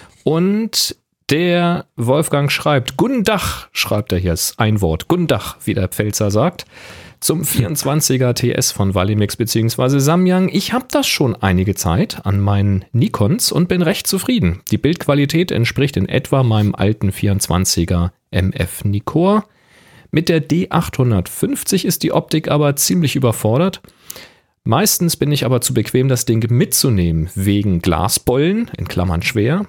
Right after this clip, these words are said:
und Handling, in Klammern hakelig. Chris, also du hattest, ähm,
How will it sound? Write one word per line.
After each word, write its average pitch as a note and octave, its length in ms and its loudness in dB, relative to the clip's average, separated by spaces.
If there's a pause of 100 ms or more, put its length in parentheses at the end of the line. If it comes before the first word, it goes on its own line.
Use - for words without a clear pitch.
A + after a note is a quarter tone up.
(140)
und E3+ 300 0
Handling, G#2+ 420 2 (260)
in G3 100 0
Klammern G#2 480 -2
hakelig. G2+ 560 0 (540)
Chris, - 280 0
also F2 180 2
du A#3 340 2
hattest, - 520 -4
ähm, C#3 560 2